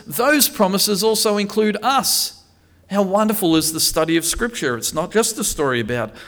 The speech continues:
an Ethiopian eunuch and, and a man who's good at running in, up to chariots. This is a story that's wonderful for us.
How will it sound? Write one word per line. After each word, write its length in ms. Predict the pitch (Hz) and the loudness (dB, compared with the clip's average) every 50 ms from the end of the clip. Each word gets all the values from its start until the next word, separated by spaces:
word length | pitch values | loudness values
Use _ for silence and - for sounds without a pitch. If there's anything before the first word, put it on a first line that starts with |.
| - - - - | -20 -20 -16 -10
an 120 | 107 117 | -6 -4
Ethiopian 840 | 127 131 117 - 117 117 120 139 131 - 165 170 185 196 196 196 - - - - | -4 -4 -6 -6 -4 -2 -2 -2 -4 -6 -8 -6 -2 -2 -2 -2 -4 -8 -12 -8
eunuch 420 | 117 120 127 139 175 214 214 - | -4 -2 0 0 0 -2 -2 -2
and, 240 | 143 113 107 107 110 - | -2 -2 -2 -4 -8 -8
and 160 | 127 120 113 | -10 -8 -6
a 40 | 110 | -6
man 300 | 110 117 123 127 139 147 | -4 -4 -4 -4 -4 -4
who's 240 | 151 135 117 107 - | -4 -6 -6 -6 -8
good 240 | - - 139 135 120 | -10 -6 -6 -6 -6
at 100 | 113 - | -4 -4
running 320 | 123 123 135 139 127 127 | -4 -4 -2 -2 -4 -4
in, 180 | 131 135 131 - - - | -4 -6 -8 -10 -10 -8
up 160 | 151 151 151 - | -8 -8 -8 -8
to 100 | 117 107 | -12 -12
chariots. 680 | - - 127 139 170 196 208 196 - - - - - - - - _ _ _ _ _ _ _ _ _ _ _ | -8 -6 -4 -2 -2 -2 -4 -4 -6 -8 -10 -10 -10 -14 -20 -20 _ _ _ _ _ _ _ _ _ _ _
This 200 | 247 247 - - | -4 -2 -2 0
is 380 | 202 165 143 - - - - 151 | 0 2 2 0 -2 -2 -6 -6
a 40 | |
story 440 | 139 - - - 160 160 170 165 147 | -4 -4 -4 -2 -2 -2 0 -2 -2
that's 200 | 120 117 113 120 | -2 -4 -8 -8
wonderful 500 | 123 123 131 143 156 175 170 - - 202 | -10 -8 -8 -6 -6 -6 -8 -8 -10 -10
for 220 | 196 - 208 - - | -8 -6 -8 -6 -6
us. 500 | 240 233 226 202 - - - - - | -8 -8 -6 -8 -6 -6 -8 -8 -10